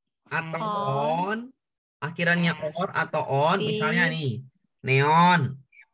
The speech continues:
Speaker 1: fosfor, or atau on, ini pastilah unsur ya. Gas dan logam ya, gas dan logam unsur. Atau akhirannya ini misalnya N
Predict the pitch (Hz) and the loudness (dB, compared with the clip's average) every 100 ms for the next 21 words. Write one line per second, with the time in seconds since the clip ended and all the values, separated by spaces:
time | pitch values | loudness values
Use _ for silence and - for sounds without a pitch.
0 | _ _ 151 143 - 160 175 170 135 143 | _ _ -4 -4 0 2 2 0 -2 -2
1 | - 135 131 117 147 135 196 262 285 - | -4 -8 -8 -8 -10 -4 -2 0 -2 0
2 | 214 208 226 233 214 240 247 247 196 131 | 0 0 0 0 0 -2 -2 2 2 2
3 | 160 - _ _ _ _ 123 151 208 185 | -2 -6 _ _ _ _ -4 0 0 0
4 | 143 139 139 123 107 120 - - 135 131 | -2 -2 -2 -6 -6 -10 -12 -6 -4 -2
5 | 120 117 135 135 139 110 - - _ _ | -4 -4 0 2 2 0 -4 -14 _ _
6 | - 170 262 254 247 240 226 226 247 262 | -4 0 2 2 2 4 4 4 4 4
7 | 208 220 220 214 208 208 196 175 165 170 | 2 0 -2 0 2 2 0 0 2 2
8 | 180 190 214 226 | 2 2 0 -2